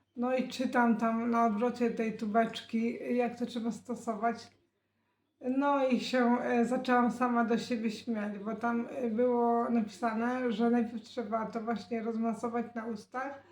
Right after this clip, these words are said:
potrzymać chwilkę, no i spłukać wodą, a ja to po prostu trzymałam na ustach i taki był niedobry, niedobry po prostu posmak. No ale nic, na drugi raz będę wiedziała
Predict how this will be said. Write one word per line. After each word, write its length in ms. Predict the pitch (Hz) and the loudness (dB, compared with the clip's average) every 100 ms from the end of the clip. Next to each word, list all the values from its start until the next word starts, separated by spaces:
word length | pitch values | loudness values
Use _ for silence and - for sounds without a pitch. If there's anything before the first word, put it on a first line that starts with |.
| - _ 254 | -20 _ -12
potrzymać 420 | - 277 247 233 | -8 -2 0 0
chwilkę, 520 | - - 226 - 269 | -2 -4 -4 -2 0
no 160 | 254 240 | 2 4
i 260 | 247 247 | 4 4
spłukać 520 | 226 - 285 277 262 233 | 0 -4 -8 -2 0 2
wodą, 420 | 254 240 220 214 | 2 4 2 0
a 80 | 226 | 2
ja 160 | 233 | 2
to 140 | 233 240 | 2 -4
po 120 | 220 | -6
prostu 480 | 226 247 240 - 208 | -2 -2 -2 -6 -8
trzymałam 420 | - 233 233 233 | -4 0 2 2
na 120 | 233 | 0
ustach 340 | 233 240 233 | 0 -2 -4
i 60 | 220 | -4
taki 340 | 220 214 233 | -6 -8 -8
był 180 | 220 220 | -6 -6
niedobry, 680 | 220 226 226 233 220 233 240 - _ _ _ _ _ _ | -4 -2 0 0 0 -2 -4 -12 _ _ _ _ _ _
niedobry 600 | 277 285 254 226 208 240 | -4 0 2 2 4 2
po 140 | 220 220 | 2 -4
prostu 440 | - 233 - - | -4 -4 -4 -4
posmak. 600 | 220 240 233 - 196 190 | -2 2 2 0 -4 -4
No 100 | 247 | -4
ale 320 | 254 269 277 247 | 0 4 4 4
nic, 220 | 214 - | 0 0
na 120 | 233 | 0
drugi 240 | 220 240 | 0 2
raz 200 | 240 233 | 2 2
będę 300 | 214 226 220 | 2 0 0
wiedziała 580 | 220 202 214 214 254 - | -2 0 0 2 0 -2